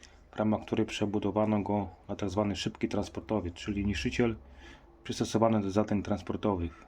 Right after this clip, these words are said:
W tej roli okręt wrócił do służby w tysiąc dziewięćset czterdziestym trzecim roku i brał udział w działaniach desantowych na Filipinach. Siódmego grudnia tysiąc dziewięćset czterdziestego czwartego roku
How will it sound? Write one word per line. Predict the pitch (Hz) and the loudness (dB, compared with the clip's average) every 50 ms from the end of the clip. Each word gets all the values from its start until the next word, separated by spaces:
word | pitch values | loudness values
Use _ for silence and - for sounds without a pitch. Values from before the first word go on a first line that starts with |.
| - - | -20 -14
W | - | -6
tej | - 104 | -4 -2
roli | 101 110 110 104 101 110 | 0 2 2 2 2 0
okręt | 110 101 - - 98 98 - - - - _ _ _ - - - - - - - - - | -2 -4 -4 -4 -4 -4 -4 -8 -18 -20 _ _ _ -20 -20 -20 -20 -20 -20 -12 -4 -2
wrócił | 123 110 - - 110 | 0 0 0 0 -2
do | 95 101 90 | -2 -2 -4
służby | - - - 120 107 107 110 107 | -6 -2 -2 -2 0 0 0 -2
w | 107 | -2
tysiąc | - 98 - - 98 90 | -4 -8 -4 -4 -2 0
dziewięćset | 107 107 98 101 90 | 2 0 0 -2 -4
czterdziestym | - - 101 101 92 - 90 85 | -4 -2 -2 -2 -2 -4 -8 -10
trzecim | - - - 104 | -8 -4 0 2
roku | 101 101 95 - - - - - _ _ _ _ - _ _ _ - - - - - - - - - - - - | 2 2 0 -2 -10 -18 -20 -20 _ _ _ _ -20 _ _ _ -20 -20 -20 -20 -20 -20 -20 -20 -20 -14 -8 -4
i | 107 | 0
brał | 95 113 117 117 120 - 117 | 4 4 4 4 4 2 0
udział | 113 107 117 113 107 | 2 4 4 4 4
w | 95 | 4
działaniach | 95 101 104 104 107 104 104 104 95 85 | 4 2 4 4 4 4 2 2 0 -2
desantowych | - 107 98 - 101 92 87 - 113 104 104 107 95 92 | -4 -6 -2 -2 -2 -2 0 0 0 2 2 0 -2 -2
na | 95 90 | -4 -4
Filipinach. | - 101 98 92 - - 98 90 87 - - | -2 -2 -2 -2 -2 -2 -2 -2 -2 -4 -6
Siódmego | - - 101 110 113 110 104 | -6 -2 0 2 2 2 2
grudnia | 98 - 110 107 107 107 104 | 0 0 -2 0 0 0 -2
tysiąc | 101 - 107 - 98 95 | -2 -4 -6 -4 0 0
dziewięćset | 107 104 - 101 | 0 0 -2 -8
czterdziestego | - - 101 92 104 95 - - 98 98 | -8 -8 -4 -4 -4 -6 -4 -4 -6 -6
czwartego | - - 98 92 - 98 95 92 92 | -6 -8 -14 -12 -10 -8 -6 -4 -2
roku | 95 107 107 - - 110 107 | -2 -2 -4 -4 -8 -8 -8